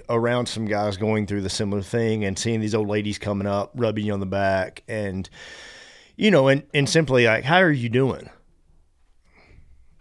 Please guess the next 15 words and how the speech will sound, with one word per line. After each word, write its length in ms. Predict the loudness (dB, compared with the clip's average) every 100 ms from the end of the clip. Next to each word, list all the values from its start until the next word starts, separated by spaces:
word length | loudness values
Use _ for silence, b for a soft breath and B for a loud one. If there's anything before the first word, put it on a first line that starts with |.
| _ -6
Like, 300 | -2 -2 0
I 140 | -2
can 180 | 0 -4
say, 400 | -2 0 0 -2 -8
"Great." 460 | -6 -2 0 0 -4 b b b -8
I 60 | -6
can 80 |
say, 160 | -4 -6
"Fine." 560 | -4 -4 -2 -2 -4 -6
Or 140 | -4
if 80 | -2
I'm 160 | -2 0
honest, 340 | 0 0 -2
I'm 120 | -2
like, 260 | -2 -2